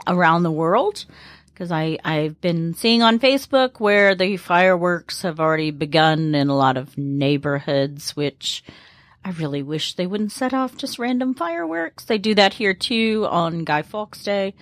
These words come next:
but, or before Guy Fawkes Day a lot of times, and Matariki, but, um, which is the Mari New Year, and probably the, the Chinese New Year as well. But really, if you're gonna do fireworks, go to the professionals, go to the local ball field,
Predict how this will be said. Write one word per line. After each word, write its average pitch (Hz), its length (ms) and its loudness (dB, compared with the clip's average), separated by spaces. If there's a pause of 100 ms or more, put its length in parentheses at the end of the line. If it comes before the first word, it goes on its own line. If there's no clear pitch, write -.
(460)
but, 180 280 6 (100)
or 165 160 0
before 247 360 2
Guy 269 220 4
Fawkes 254 340 0
Day 220 220 4
a 202 60 2
lot 196 140 -2
of 196 80 -8
times, 185 600 -6 (180)
and 165 220 -4
Matariki, 220 600 -4 (520)
but, 185 440 4
um, 170 320 -2
which 165 180 -8
is 175 140 -8
the 165 80 -4
Mari 165 380 0
New 208 180 4
Year, 247 340 4
and 180 140 -8
probably 196 240 4
the, 170 160 -4 (200)
the 165 80 -8
Chinese 175 460 -4
New 170 60 -4
Year 160 180 -4
as 151 160 -8
well. 175 540 2 (560)
But 160 180 4 (140)
really, 226 560 4
if - 120 -2
you're 220 60 2
gonna 240 160 4
do 240 140 4
fireworks, 208 720 2
go 285 200 2
to 220 60 -6
the 190 100 -2
professionals, 151 840 -2
go 240 140 2
to 254 40 4
the 220 100 4
local 185 360 2
ball 151 400 -2
field, 160 580 -2